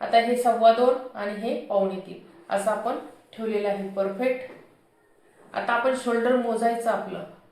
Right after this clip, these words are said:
किती आहे, पावणे दोन आहे, म्हणूनच आपण हे पावणे तीन आलेलं आहे आपल्याला गळा आणि शोल्डर.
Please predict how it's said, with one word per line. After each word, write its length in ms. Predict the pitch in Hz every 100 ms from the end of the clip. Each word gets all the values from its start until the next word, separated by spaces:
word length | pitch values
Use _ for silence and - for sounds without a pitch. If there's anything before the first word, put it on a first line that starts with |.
| _ _ _ _
किती 220 | 240 247
आहे, 380 | 240 233 247 247 - - -
पावणे 360 | 233 233 233
दोन 220 | 220 220 208
आहे, 300 | 190 190 185
म्हणूनच 500 | 190 226 240 254 240
आपण 280 | 226 226
हे 160 | 226 262
पावणे 340 | - 214 214
तीन 260 | 220 226 226
आलेलं 320 | 214 202 208
आहे 200 | 196 196
आपल्याला 420 | 196 196 196 196
गळा 120 | 202 196
आणि 180 | 196 196
शोल्डर. 340 | 202 190 202